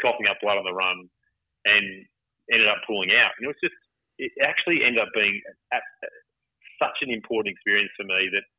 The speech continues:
well, for starters, I never wanted to D N F ever again. Um, and also, I was motiv-, more motivated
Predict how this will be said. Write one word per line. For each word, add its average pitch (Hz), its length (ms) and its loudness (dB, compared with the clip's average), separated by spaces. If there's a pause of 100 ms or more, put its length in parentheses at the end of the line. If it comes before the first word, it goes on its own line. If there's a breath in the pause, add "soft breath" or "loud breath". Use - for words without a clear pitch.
(140)
well, 113 160 -4 (160)
for 117 160 -6
starters, 131 240 6
I 113 100 2
never 113 220 4
wanted 101 240 -2
to 90 160 -20
D 98 100 2
N 90 60 0
F 95 240 2
ever 92 160 -4
again. 87 280 -4 (600)
Um, 95 200 2 (440)
and 123 100 6
also, 127 300 0
I 98 160 4
was 98 220 -2
motiv-, 104 340 0
more 131 240 0
motivated 104 400 2